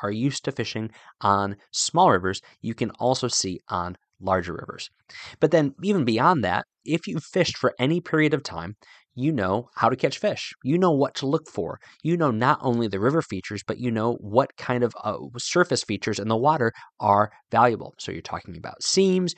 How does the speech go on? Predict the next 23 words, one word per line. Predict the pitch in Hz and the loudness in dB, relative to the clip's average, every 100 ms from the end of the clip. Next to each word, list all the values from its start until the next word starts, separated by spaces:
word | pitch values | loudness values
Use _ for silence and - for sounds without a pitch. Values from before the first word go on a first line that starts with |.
| - | -10
you're | - | -12
talking | 107 117 120 107 | -10 -8 -6 -2
about | 110 117 | -2 0
riffles, | 160 170 165 - - - | 0 4 2 0 -8 -12
you're | 120 | -2
talking | 117 107 117 110 | 2 2 0 -4
about | 101 - | -4 -2
places | - 113 123 - | 0 0 -2 -2
where | 104 | -2
there's | 95 95 | -2 -4
disturbances | - - - 175 170 160 160 | -6 -2 2 2 2 0 -2
because | 143 101 - 104 101 | -4 -8 0 0 0
of | 95 95 | -4 -8
rocks | 104 123 139 - - | 2 6 6 2 -6
or | - 104 104 - | -2 0 0 0
other | 110 107 95 - - | -2 -2 -4 -12 -12
things | - 113 | -4 -2
like | 98 92 | -4 -4
down | - 101 104 | 0 4 2
timber | 95 110 101 101 - - | 0 -2 0 -2 -4 -10
or | 117 | -6
even | 143 135 123 95 | 0 2 2 0
banks | 98 98 - | -4 -4 -8